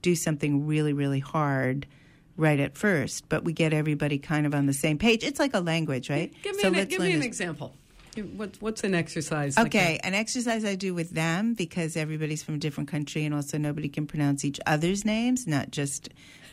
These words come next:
Speaker 1: they, I mean,
Speaker 2: <laughs>
Speaker 1: nobody can pronounce my name either. Not nobody, but some kids can't because they don't have the T H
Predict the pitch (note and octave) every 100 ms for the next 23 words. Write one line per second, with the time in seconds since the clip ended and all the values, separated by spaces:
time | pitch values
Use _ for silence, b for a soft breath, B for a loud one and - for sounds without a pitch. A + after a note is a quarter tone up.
0 | F3+ - D#3 D#3 D3 - F3 F3+ F3+ F3+
1 | F3+ D#3+ D3 C#3+ C3 A#2+ C#3+ C#3 E3 F#3
2 | F#3+ G#2+ D3+ F3 G3+ - E3+ D#3+ D3+ C#3+
3 | C#3 C3 C#3 - - E3 D#3 D#3 C3+ -
4 | - C#3 D3+ - C#3+ D3 C#3+ C#3+ C#3+ C#3+
5 | C#3+ D#3 E3 C#3+ - D3 D3 F#3 - -
6 | -